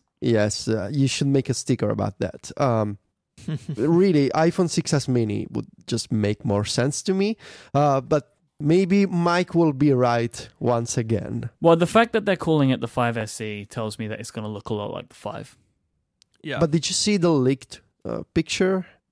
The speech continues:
Speaker 2: That's, no way that's real.
Speaker 1: It's, uh, there was a photo on nine to five Mac about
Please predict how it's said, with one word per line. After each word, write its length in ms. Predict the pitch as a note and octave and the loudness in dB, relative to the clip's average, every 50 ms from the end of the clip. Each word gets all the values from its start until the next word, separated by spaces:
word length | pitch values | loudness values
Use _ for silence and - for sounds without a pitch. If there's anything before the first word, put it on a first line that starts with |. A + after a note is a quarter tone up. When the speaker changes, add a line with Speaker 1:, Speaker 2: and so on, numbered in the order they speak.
| _ - | _ -20
Speaker 2:
That's, 420 | - - - - - - - - | -20 -18 -18 -16 -14 -14 -14 -14
no 320 | - - - D#3 D3 C#3 | -14 -10 -4 0 0 0
way 120 | C3 B2 A#2+ | 0 0 -4
that's 200 | A2+ A#2+ - - | -6 -8 -10 -10
real. 240 | A#2+ - - C#3 - - _ | -10 -10 -12 -12 -14 -4 _
Speaker 1:
It's, 280 | F3+ G3 F#3 - - - | 0 0 0 0 -2 0
uh, 180 | F#3+ F#3+ F#3 F#3 | 2 2 2 2
there 120 | E3+ F#3 | 2 2
was 140 | F#3 G#3+ G3 | 0 2 2
a 60 | F#3 | 0
photo 460 | - - - - D#3 D3+ D3+ D#3 D3+ D3+ | -2 -2 0 2 4 4 6 4 4 4
on 280 | D3+ D3+ C#3+ B2+ B2+ | 2 2 2 2 2
nine 220 | C3 B2 B2 C3+ C3 | 4 4 4 2 0
to 100 | - B2+ | -2 -4
five 280 | - - A#2 A#2 G#2+ A#2 | -2 0 0 0 0 0
Mac 360 | G#2+ G2 G2 G2+ G#2 - - | 0 0 0 0 0 -2 -4
about 280 | G#2+ G#2 - - G#2 | -4 -2 -2 -2 -4